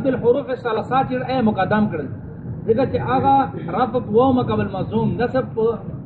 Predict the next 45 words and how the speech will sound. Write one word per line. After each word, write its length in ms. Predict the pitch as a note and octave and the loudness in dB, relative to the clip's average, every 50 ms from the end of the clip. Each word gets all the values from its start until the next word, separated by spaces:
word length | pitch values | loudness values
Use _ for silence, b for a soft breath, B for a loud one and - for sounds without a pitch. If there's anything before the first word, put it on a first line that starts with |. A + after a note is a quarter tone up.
| - - | -2 2
الف 180 | A#3+ C4+ B3+ A#3+ A#3+ | 2 2 2 2 -2
مقابل 280 | A3 - G#3 G3+ G3+ G3 | -4 -4 -4 -4 -2 -4
مفتوح، 280 | F#3 F3 - A#3 A#3 G#3 F#3 F3+ F3+ | -4 0 4 4 4 4 2 -2 -4
وای 160 | G3 A3 A#3+ | -2 0 0
کنه 180 | A3+ A3+ G#3+ G3+ | 0 0 0 -2
په 100 | G#3 G3 - - | -2 -2 -2 0
جر 120 | A3+ A#3+ G#3+ - | -2 -2 -2 -2
په 40 | F#3 | 0
یا 160 | F#3+ B3 C#4+ | 2 4 4
مقابل 340 | C4+ C4+ A3 G#3+ G#3 F3+ F#3 | 4 2 2 0 -2 -4 -4
مکسور، 240 | F3 D#3+ G#3+ A3 G#3+ - G#3 | -6 -4 -2 -4 -4 -4 -4
په 40 | - - G3+ | -6 -2 0
سالل، 440 | G3 F#3+ F#3+ G3+ A#3+ C#4+ C#4 C4+ C4+ A3 - - - - - - | 0 0 2 2 4 4 4 2 0 -2 -6 -10 -12 -12 -8 -6
په 60 | F#3 D#3+ D#3 | -6 -4 -2
درې 180 | G3 B3 D4+ D#4 D4 - C4+ | 0 2 2 2 2 2 2
سره 120 | B3+ B3 A#3+ - | 0 0 2 0
حالات 280 | G#3 G3+ G3+ G3 G3 A3+ A#3 - | 0 0 0 0 0 0 0 0
شي، 100 | G#3+ G#3 F3+ - G3 | -2 -4 -6 -4 -2
هر 160 | A#3+ C#4+ D4 C#4+ C4 | 0 2 2 4 4
واحد 260 | A3+ G3+ - G#3+ G#3+ - | 4 4 2 0 -2 -2
کې 80 | G#3+ A3 - | -2 -2 -2
پر 140 | F#3 F3+ F3 D#3+ E3 | -2 -4 -2 -2 0
جدا 200 | E3 G#3+ A#3+ A#3 | 2 2 2 4
جدا 200 | G#3+ F#3+ F3+ E3 D#3 | 4 4 2 2 2
اعراب 240 | D3+ D#3 C3 B2+ B2 A#2+ | 0 0 -2 -2 -4 -6
ده. 120 | C#3 B2+ - - - - - - - C3 | -6 -8 -10 -12 -14 -14 -12 -10 -8 -6
نو 60 | E3 | -4
هغه 320 | G3 G#3 A#3+ C4+ C#4 C#4 C4+ C4+ B3+ - - - - - - - - - | -2 0 0 2 4 4 6 6 6 4 2 -2 -10 -12 -10 -10 -6 -4
په 60 | F#3 G3 | -2 -2
وجه 160 | G3+ - G3 | 0 -2 -2
باندې 240 | F#3 G3 F#3+ F#3 F#3+ G3+ | -2 -2 -4 -4 -4 -4
هغه 140 | G#3+ G#3+ A3 | -4 -2 -4
ش-، 160 | - - - F3+ | -4 -4 -6 -8
اشرفیت 540 | E3 - E3 D#3+ D#3 - - G#3 A3+ - A#3+ | -8 -8 -8 -8 -8 -6 -4 -4 -4 -2 -2
و 80 | B3 B3+ A#3+ - - - - - - | -2 -2 -2 -6 -10 -14 -16 -14 -8
هغه 200 | D#3+ F#3 F#3+ F3+ F3 D#3+ | -6 -4 -2 0 0 -2
یې 60 | D3+ D3 | -2 -2
مقدم 320 | C#3+ D3 C#3+ C#3+ D#3+ D#3+ D#3 - | -6 -6 -6 -4 -4 -4 -4 -6
کړل. 160 | D3 - - - - - - - - - | -8 -8 -8 -10 -10 -12 -14 -12 -8 -2
هغه 220 | F#3 A3 A#3+ B3+ B3 B3 | 2 4 4 4 4 2
نه 40 | |
بعد 200 | A#3 B3+ B3+ A#3+ - - - - - - - - - | 0 0 0 -2 -4 -6 -10 -10 -10 -10 -8 -4 0
هغه 320 | A3+ C4 C4+ C4+ C#4+ D4 C#4+ C4 - - - - - - - - - | 2 2 2 2 0 0 -2 -4 -6 -8 -10 -12 -12 -12 -12 -8 -6
چې 60 | - F3 E3 | -6 -2 2
کله 160 | A#3 A#3 A#3 | 4 4 4